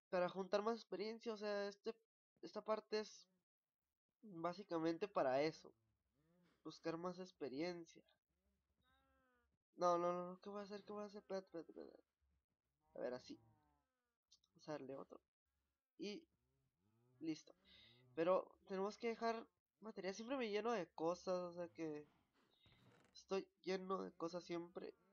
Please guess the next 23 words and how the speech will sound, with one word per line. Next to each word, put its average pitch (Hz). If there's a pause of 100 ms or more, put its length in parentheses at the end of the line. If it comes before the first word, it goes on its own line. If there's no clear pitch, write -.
(580)
Lo 180
bueno 233
es 269
que 277
tenemos 254
mucha 262
comida, 254
lo 226
malo 208
es 208
que 196 (1120)
nos 156
faltan 156
cosas, 180
¿verdad? 147 (500)
Esto, -
vamos 147
a 147
dejar 143
esto -
por -
aquí. 180 (1000)
Esto, 170